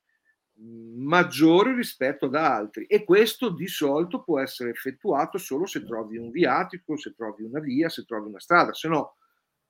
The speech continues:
da solo è estremamente difficile. Non credo che sia impossibile, forse qualcuno è arrivato,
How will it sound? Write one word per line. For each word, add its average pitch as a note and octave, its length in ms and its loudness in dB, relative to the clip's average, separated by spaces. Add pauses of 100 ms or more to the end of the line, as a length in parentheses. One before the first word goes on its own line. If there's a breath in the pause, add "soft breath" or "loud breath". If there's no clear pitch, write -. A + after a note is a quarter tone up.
(180)
da F3 180 8
solo D#3+ 800 6
è D3 220 2
estremamente B2 640 -4
difficile. D3+ 420 -2
Non G#3 100 -2
credo G#3+ 260 0
che C#3 100 0
sia C#3 140 -2
impossibile, B2 500 -4
forse F#3 340 -6
qualcuno F3+ 460 -2
è D3+ 60 4
arrivato, C3+ 680 0